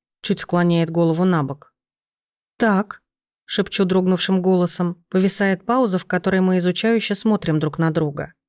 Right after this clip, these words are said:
Замечаю, как его брови сходятся на переносице. Сразу вспоминаю слова Дженны и опускаю взгляд в пол, начиная нервно теребить тряпку в руках. Слышу звук шагов, и передо мной появляются носки начищенных до блеска дорогих туфель.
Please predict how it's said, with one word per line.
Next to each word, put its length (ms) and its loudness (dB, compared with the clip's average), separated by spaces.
Замечаю, 560 0
как 180 -6
его 180 2
брови 240 0
сходятся 460 -2
на 100 0
переносице. 800 -2
Сразу 320 0
вспоминаю 560 0
слова 300 0
Дженны 440 2
и 20 2
опускаю 540 0
взгляд 320 -2
в 100 -20
пол, 480 0
начиная 440 0
нервно 420 2
теребить 400 -2
тряпку 360 0
в 60 -4
руках. 580 -4
Слышу 360 0
звук 220 0
шагов, 400 0
и 40 2
передо 320 0
мной 160 2
появляются 580 0
носки 360 0
начищенных 600 0
до 140 0
блеска 340 -2
дорогих 440 -2
туфель. 500 -6